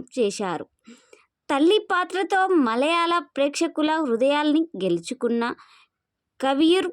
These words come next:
పొన్నమ్మ గారు. ప్రస్తుతం ఇందుకు సంబంధించిన విషయాలు కాస్త సోషల్ మీడియాలో వైరల్గా మారుతున్నాయి. అయితే మరి కవియూర్ పొన్నమ్మ గారి మృతి పట్ల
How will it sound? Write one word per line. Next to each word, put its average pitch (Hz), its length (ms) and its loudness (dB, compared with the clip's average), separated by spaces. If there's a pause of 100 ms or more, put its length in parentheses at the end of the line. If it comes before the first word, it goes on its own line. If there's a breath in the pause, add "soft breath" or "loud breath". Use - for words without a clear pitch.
(140)
పొన్నమ్మ 220 480 0
గారు. 190 300 -4 (720 loud breath)
ప్రస్తుతం 466 380 -2 (160)
ఇందుకు 339 260 2
సంబంధించిన 381 720 2
విషయాలు 349 420 -2
కాస్త 339 400 -4
సోషల్ 285 500 -2
మీడియాలో 311 380 0 (180)
వైరల్గా 170 440 -6
మారుతున్నాయి. 262 680 -6 (600 soft breath)
అయితే 359 240 -4
మరి 370 280 2 (1300 soft breath)
కవియూర్ 359 500 2 (160)
పొన్నమ్మ 302 440 4
గారి 339 300 -2
మృతి 254 380 0
పట్ల 294 380 -6